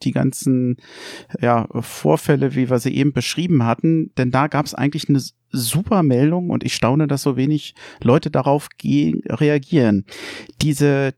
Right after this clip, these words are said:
Tickets sind nämlich ab sofort nicht nur in den offiziellen Fanshops, äh, erh-, äh, erhältlich, sondern auch online im Ticketshop.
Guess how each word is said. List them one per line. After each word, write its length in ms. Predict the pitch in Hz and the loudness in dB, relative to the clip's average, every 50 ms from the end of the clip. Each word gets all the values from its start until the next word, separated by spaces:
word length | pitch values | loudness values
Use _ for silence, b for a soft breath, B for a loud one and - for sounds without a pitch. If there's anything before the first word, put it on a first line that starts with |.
| _ - | _ -2
Tickets 380 | - 220 - - 139 - - | -2 0 0 0 -2 -2 -2
sind 220 | - 151 156 - - | -2 -2 0 0 2
nämlich 480 | 143 151 151 151 147 135 - - - _ | 2 4 4 4 2 0 -2 -8 -10 _
ab 220 | - 135 - - | -6 -6 -4 -4
sofort 640 | - 170 - - - 139 135 160 190 - - - - | -6 -8 -6 -2 0 2 2 2 0 -2 -4 -2 -2
nicht 180 | 147 - - - | -2 -2 0 0
nur 180 | 165 156 147 | 0 2 2
in 140 | - 131 127 | 2 2 2
den 240 | 127 123 120 123 - - | 2 2 0 0 0 -2
offiziellen 500 | - - - 180 - - 165 151 151 147 | -4 -4 -4 -6 -4 -2 0 0 0 -2
Fanshops, 720 | - - 143 143 185 202 - - 143 127 - - - - - - | 0 0 2 2 2 2 0 -2 -4 -4 -4 -8 -12 -12 -8 -4
äh, 60 | - | -2
erh-, 400 | 123 113 - - - - - - - _ _ _ _ _ _ - | -2 -2 0 0 -2 -2 -2 -4 -6 _ _ _ _ _ _ -6
äh, 260 | - - 120 110 - | -4 -2 -2 -2 -2
erhältlich, 600 | 123 117 117 135 185 - - 135 147 160 - B B B B B B - | 0 2 2 2 2 2 0 0 0 -2 -4 B B B B B B -2
sondern 240 | - 131 143 156 | 2 2 2 2
auch 180 | 117 131 - - - | 2 -2 -4 -2 0
online 340 | 120 139 170 170 165 160 - | 2 4 4 4 4 2 0
im 140 | - 135 - | -2 -2 -4
Ticketshop. 520 | - 196 - - - - 101 - - - | -2 -2 -2 -2 -2 -4 -6 -6 -6 -12